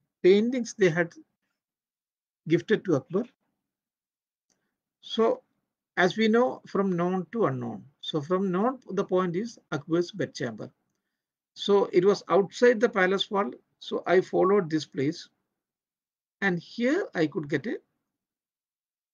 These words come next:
door. And here there was a mount.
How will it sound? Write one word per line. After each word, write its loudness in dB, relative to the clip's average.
door. -2
And -2
here -2
there 2
was -2
a 0
mount. -4